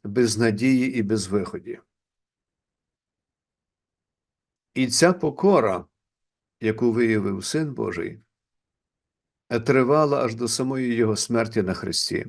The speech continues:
і ніколи не переривалася. Наголошуючи на цьому, пророк Ісая, звіщаючи про служіння Месії,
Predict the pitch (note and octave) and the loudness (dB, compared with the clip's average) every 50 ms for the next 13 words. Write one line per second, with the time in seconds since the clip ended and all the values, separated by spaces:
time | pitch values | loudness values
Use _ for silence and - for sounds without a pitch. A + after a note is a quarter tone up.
0 | - _ _ _ _ _ _ - C3 C#3+ D#3 D3+ C#3+ C#3+ - - C3+ C3 B2 B2 | -12 _ _ _ _ _ _ 0 2 4 4 4 2 0 2 2 2 2 4 2
1 | A2+ G#2+ G#2+ G#2+ G#2+ - - - - G#2 G2 F#2+ - - - - - - - _ | 2 2 0 0 0 -2 -2 -2 -4 -4 -6 -6 -6 -6 -6 -6 -8 -8 -12 _
2 | _ _ _ _ _ _ _ _ _ _ _ _ _ _ _ _ _ _ _ _ | _ _ _ _ _ _ _ _ _ _ _ _ _ _ _ _ _ _ _ _
3 | _ _ - B2+ C3+ C#3 C#3 C#3+ D3 D3+ F3 F#3 F3+ - E3+ D#3 C3+ B2 - C3+ | _ _ -6 0 0 2 4 6 6 6 6 4 4 4 2 2 2 2 2 2
4 | B2 A#2 A2 A2 - - D#3 F3+ G3+ F3 B2 G#2 F#2+ - - _ _ _ _ _ | 4 4 2 2 0 2 4 4 4 4 2 -2 -6 -8 -12 _ _ _ _ _
5 | _ _ _ _ _ _ _ _ - A#2+ A#2 B2+ D3 F3 F3 F3 - - A2+ G2+ | _ _ _ _ _ _ _ _ -4 0 2 4 4 4 2 0 -4 -8 -4 -4
6 | - - - D3+ F3 D#3 B2 A2 G#2 G2+ G2 G#2+ G#2+ - B2+ A#2 G#2 G#2 A#2+ B2 | -2 0 0 2 2 2 4 2 2 2 0 -8 -10 -4 -4 -2 -2 -2 -2 -4
7 | A#2 - - C3 C3 B2+ A#2 A2 G2+ - - A2 G#2+ G#2 A2 - _ _ _ _ | -4 0 0 2 4 4 4 2 2 0 0 0 0 -2 -4 -10 _ _ _ _
8 | _ _ _ - A#2+ A#2 A2+ A2+ - C3+ B2+ A2 B2+ C3 B2 A#2 G#2+ G#2 G2+ F#2 | _ _ _ -4 -2 -2 -2 -2 -2 0 2 4 4 4 4 2 0 0 0 -2
9 | F2+ - _ _ _ _ _ _ - - G#2+ A#2+ A2+ - - E3+ E3 C#3+ A#2 G#2+ | -4 -8 _ _ _ _ _ _ -4 -2 0 2 2 2 4 4 4 4 2 2
10 | G#2+ G2+ | 0 0